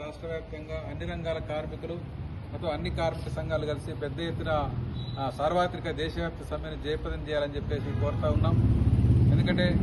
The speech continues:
కేంద్రంలో ఉన్నటువంటి బీజేపీ, నరేంద్ర మోడీ ప్రభుత్వం కార్మిక వ్యతిరేక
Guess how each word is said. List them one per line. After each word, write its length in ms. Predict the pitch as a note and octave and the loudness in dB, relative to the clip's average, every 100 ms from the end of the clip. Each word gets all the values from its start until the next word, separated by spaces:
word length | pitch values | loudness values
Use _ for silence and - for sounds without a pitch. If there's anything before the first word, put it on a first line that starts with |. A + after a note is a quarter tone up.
| - - - | 4 4 4
కేంద్రంలో 440 | - - F#3 C3+ - | 4 6 6 6 6
ఉన్నటువంటి 400 | B2 B2+ - - | 4 4 6 6
బీజేపీ, 540 | - - C3 - - - | 6 6 6 6 4 4
నరేంద్ర 380 | - - - C3+ | 2 2 2 2
మోడీ 240 | - - | 2 2
ప్రభుత్వం 500 | - - - - - - - - - - - | 4 2 2 2 2 2 4 4 4 4 4
కార్మిక 380 | - F3 - - D3+ | 6 6 4 4 2
వ్యతిరేక 360 | D3+ E3+ D3 | 2 0 0